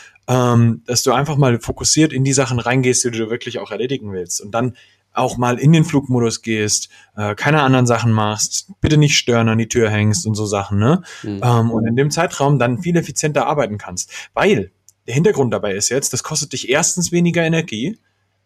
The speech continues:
Speaker 1: weil du einfach fokussiert an einer Sache dran bleibst. Du kommst da raus und bist vielleicht ein bisschen im Arsch.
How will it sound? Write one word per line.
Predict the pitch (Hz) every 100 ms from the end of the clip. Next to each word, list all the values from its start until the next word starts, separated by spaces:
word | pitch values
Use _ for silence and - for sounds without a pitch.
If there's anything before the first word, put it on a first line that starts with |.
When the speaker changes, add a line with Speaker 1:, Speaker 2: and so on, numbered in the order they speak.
| _ _
Speaker 1:
weil | - 123
du |
einfach | 127 127 -
fokussiert | 131 123 151
an | 139
einer | 120 156 160
Sache | 160 147
dran | 110 107
bleibst. | 110 139
Du | 131
kommst | 151 151
da | 147
raus | 120 165 185
und | 147
bist | 143 -
vielleicht | 143 131 -
ein | 123
bisschen | 127 - 117 95
im | 95
Arsch. | - 143 202